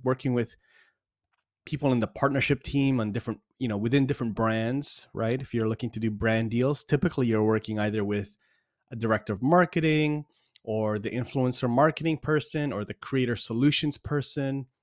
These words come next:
or the partnerships person most of the time. Uh, now, most companies don't have a partnerships person. And also partnerships can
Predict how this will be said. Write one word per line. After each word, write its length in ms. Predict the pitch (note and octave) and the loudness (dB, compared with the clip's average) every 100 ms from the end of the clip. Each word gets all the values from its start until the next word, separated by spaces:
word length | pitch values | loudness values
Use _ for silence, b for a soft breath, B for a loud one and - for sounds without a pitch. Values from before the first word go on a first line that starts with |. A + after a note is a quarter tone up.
| _ _ | _ _
or 420 | G3 B3+ A#3 A#3 | 6 6 6 2
the 140 | A3+ F#3+ | 0 -4
partnerships 640 | - E4 F#3+ - G2+ - | -2 0 0 0 -4 -4
person 460 | - A2 G#2 G#2+ G#2 | -4 -4 -4 -4 0
most 280 | A#2+ C3 | 2 2
of 80 | A2+ | 0
the 60 | F#2+ | -6
time. 380 | - F2 D2 - _ B B B B | -6 -8 -10 -16 _ B B B B
Uh, 300 | A2+ G#2+ G2+ G2 | -4 -2 -2 -2
now, 180 | C3 A#2 | 0 2
most 300 | A#2+ C3+ - | 4 4 4
companies 480 | D#3+ E3 C#3 A2 - | 0 2 0 0 0
don't 280 | D3+ D#3 | 0 0
have 760 | - - D3 D#3 D#3 D3+ D3 - _ _ _ _ _ _ _ _ | -2 -6 -2 0 0 0 -4 -14 _ _ _ _ _ _ _ _
a 40 | - | -10
partnerships 720 | - D3+ C3+ B2+ B2 - - | 4 4 6 0 -4 -6 -10
person. 560 | - C#3 B2+ - D#2+ - _ _ _ _ _ _ _ - | -4 -2 -2 -4 -10 -18 _ _ _ _ _ _ _ 0
And 80 | C3 | 2
also 260 | A#2 - | 2 2
partnerships 760 | G#2 - C3+ C3+ - A2 - - b b b b _ _ _ - | 0 0 2 0 -2 -4 -4 -8 b b b b _ _ _ -2
can 320 | C3+ A2+ | 0 0